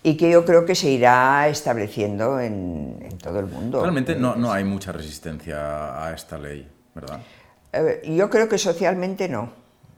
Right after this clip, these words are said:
Speaker 1: ¿eh? Eh, políticamente sí, porque estamos en lo de siempre, ¿no? Hay partidos que por principio, ¿eh? piensan que la vida de la persona, que hay que defender que la vida de la persona no es disponible,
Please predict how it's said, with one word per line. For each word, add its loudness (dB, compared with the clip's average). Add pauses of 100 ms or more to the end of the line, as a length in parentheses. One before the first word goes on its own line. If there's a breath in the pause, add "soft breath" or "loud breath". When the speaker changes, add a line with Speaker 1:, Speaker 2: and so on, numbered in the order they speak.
Speaker 1:
¿eh? -10 (720 soft breath)
Eh, 2
políticamente 4
sí, 0
porque -2
estamos -2
en -2
lo 0
de -2
siempre, -6
¿no? -8
Hay -2
partidos -2
que -4
por -6
principio, -4
¿eh? -8
piensan -2
que -4
la 0
vida 0
de 2
la 0
persona, -4 (320 loud breath)
que 2
hay 0
que 2
defender 0
que -4
la 2
vida 2
de 4
la 0
persona -4
no -2
es 0
disponible, -6